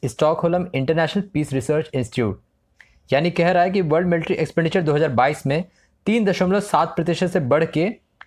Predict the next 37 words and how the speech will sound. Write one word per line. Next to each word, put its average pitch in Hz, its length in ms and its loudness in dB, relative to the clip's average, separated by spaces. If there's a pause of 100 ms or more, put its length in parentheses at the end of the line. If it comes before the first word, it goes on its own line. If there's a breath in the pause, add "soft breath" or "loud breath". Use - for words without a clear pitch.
(200)
बाईस 156 680 -2
दो, 156 460 -2 (140)
बाईस 147 380 0
चालीस 170 420 0
यूएस 156 220 0
डॉलर 147 220 2
बिलियन 147 460 0
पे 196 80 2
पहुंच 135 360 -2
गया। 107 320 0 (360)
I 123 100 0
mean, 180 200 0 (380 loud breath)
बाईस 156 420 0
चालीस, 135 280 0
दो 156 180 2
हज़ार 175 160 2
दो 147 120 0
सौ 175 120 -2
चालीस 156 360 0
बिलियन 147 460 -2 (360 soft breath)
यूएस 185 280 0
डॉलर 156 240 2
पे 180 100 0
पहुंच 143 380 -2
गया, 127 420 0
इंक्रीमेंट 156 420 0
थ्री 151 100 0
पॉइंट 147 200 0
सेवन 139 240 0
परसेंट 120 340 -2
पे। - 200 -4 (960 soft breath)
एक्सपेंडिचर 175 840 0
एटी 156 200 0
वन 185 180 2
पॉइंट 196 220 0
फ़ोर 180 240 0
बिलियन, 156 600 0